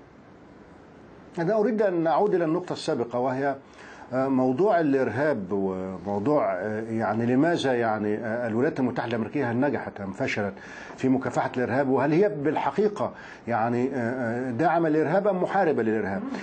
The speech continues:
في الحقيقة أنا، يعني، آه، أرى أن ال-، الجماعات، هذه الجماعات الإسلاموية، آه، تم توظيفها في أحيان كثيرة جدًا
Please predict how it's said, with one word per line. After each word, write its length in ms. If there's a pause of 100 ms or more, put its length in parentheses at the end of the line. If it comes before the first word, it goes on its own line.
(120)
في 40
الحقيقة 800
أنا، 220
يعني، 340
آه، 580
أرى 120 (160)
أن 180
ال-، 220
الجماعات، 920
هذه 180
الجماعات 400
الإسلاموية، 720 (480)
آه، 220
تم 280
توظيفها 840
في 300
أحيان 400
كثيرة 420
جدًا 400